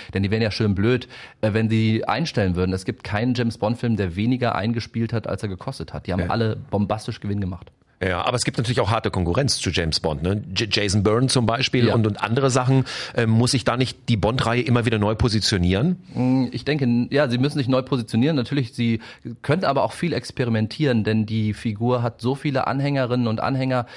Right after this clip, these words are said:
Speaker 1: dass man, äh, auch mal was anderes versuchen kann, ohne dass man sie gleich verliert. James Bond ist so erfolgreich, dass er auch manchmal, ähm, d-, Dinge nachahmen kann, ohne dass es übel genommen wird. Zum Beispiel hatten wir, äh, in ein Quantum Trost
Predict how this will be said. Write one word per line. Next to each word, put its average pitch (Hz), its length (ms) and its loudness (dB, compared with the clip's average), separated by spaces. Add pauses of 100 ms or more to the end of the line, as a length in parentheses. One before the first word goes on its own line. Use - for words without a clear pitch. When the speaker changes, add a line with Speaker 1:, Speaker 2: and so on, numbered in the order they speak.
(240)
Speaker 1:
dass 110 240 -2
man, 113 280 2
äh, - 20 -2
auch 107 640 0
mal 117 260 0
was 117 140 -2
anderes 139 360 -2
versuchen 135 500 0
kann, 120 180 -2
ohne 123 180 0
dass 113 240 -2
man 110 200 0
sie 107 100 -2
gleich 101 240 -2
verliert. 110 460 -2 (280)
James 107 220 -2
Bond 123 220 -2
ist - 560 -8
so 107 320 -2
erfolgreich, 123 640 -2
dass 113 180 -4
er 110 280 0
auch 101 120 -6
manchmal, 113 420 -2 (300)
ähm, 110 360 0
d-, 110 280 -8
Dinge 110 260 2
nachahmen 120 680 0
kann, 117 200 -2
ohne 113 160 0
dass 107 160 -2
es 110 80 -8
übel 131 240 -2
genommen 92 300 0
wird. 90 140 -2
Zum 101 120 -2
Beispiel 101 400 -2
hatten 104 220 -2
wir, 98 180 0
äh, 98 240 -2
in 98 80 -2
ein 95 140 -2
Quantum 107 340 -2
Trost 107 360 -4